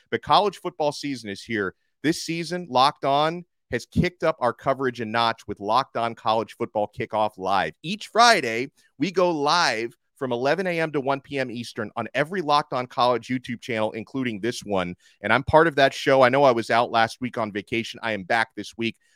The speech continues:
College Football Kickoff Live covers playoff implications, the conference rivalry games, and we go in depth like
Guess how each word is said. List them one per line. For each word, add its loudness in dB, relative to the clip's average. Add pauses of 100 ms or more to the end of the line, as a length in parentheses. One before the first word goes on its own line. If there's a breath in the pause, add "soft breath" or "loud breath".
(120)
College 2
Football 0
Kickoff 0
Live 2
covers -6 (100)
playoff 6
implications, -6 (280)
the -10
conference -2
rivalry 0
games, -6
and -10
we -4
go 0
in -4
depth 2
like -2